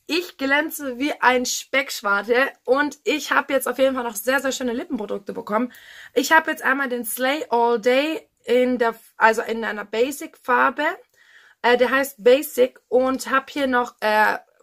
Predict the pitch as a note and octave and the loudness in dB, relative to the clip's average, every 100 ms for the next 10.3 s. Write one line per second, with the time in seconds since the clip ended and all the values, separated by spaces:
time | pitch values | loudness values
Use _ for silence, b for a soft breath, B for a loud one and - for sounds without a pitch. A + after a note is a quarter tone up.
0 | - - A#3+ C4 - G#3+ G#3 F#3+ F3+ A3 | -14 0 2 2 -2 -6 -4 -6 -4 -4
1 | C#4+ - B3 C#4 C#4+ A#3 A#3 G3 A3 E4 | -6 2 2 4 2 0 -4 -4 -4 -2
2 | D#4 A#3 - F3+ A3 C#4+ - B B B | -4 -4 -4 -2 -4 -2 -6 B B B
3 | B - C4+ A3 D4 F4 F#4 F4+ D4+ E4 | B 0 0 0 -4 -2 -2 -2 -4 -6
4 | - - C#4 D4+ - - - B3+ D4+ D#4 | -8 -6 -4 -2 -2 -6 -4 -2 -2 -4
5 | - - A#3+ C#4 C#4 C4+ A3 B B B | -8 -6 -2 0 0 -2 -6 B B B
6 | B B B _ A#3+ A#3+ A3 A3+ B3+ - | B B B _ 2 4 2 -2 -2 -2
7 | C4 A3+ - - C#4 D#4+ - - - B3+ | -4 -4 -8 -6 -4 -6 -14 -20 -6 2
8 | B3+ C#4 C4+ - B3 A#3+ A#3+ A#3 C4 D4 | 2 2 -2 0 4 4 2 -2 0 0
9 | A#3 A3+ A#3 - C#4 A#3 G#3+ - - F#3+ | -2 -2 0 2 2 0 -6 -12 -12 -10
10 | F#3+ G#3+ B3 | -4 -2 -2